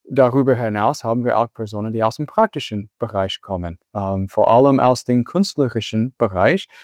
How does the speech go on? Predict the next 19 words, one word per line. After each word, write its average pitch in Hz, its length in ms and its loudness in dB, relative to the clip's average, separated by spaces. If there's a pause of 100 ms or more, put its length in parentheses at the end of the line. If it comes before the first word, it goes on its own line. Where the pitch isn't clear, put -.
(260)
Wir 110 120 -6
haben, 123 500 4
äh, 113 340 2
immer 165 360 2
wieder 143 320 2
Künstler, 160 520 -2
die 135 120 0
zu 127 200 -2
uns 123 220 0
kommen, 131 420 0 (420)
die 131 280 6
nicht 165 240 2
so 165 140 2
verstehen, 131 680 0
so 139 160 -2
verstehen 123 640 0
sind 120 260 2
wie 113 220 2
Kunst-, - 380 -6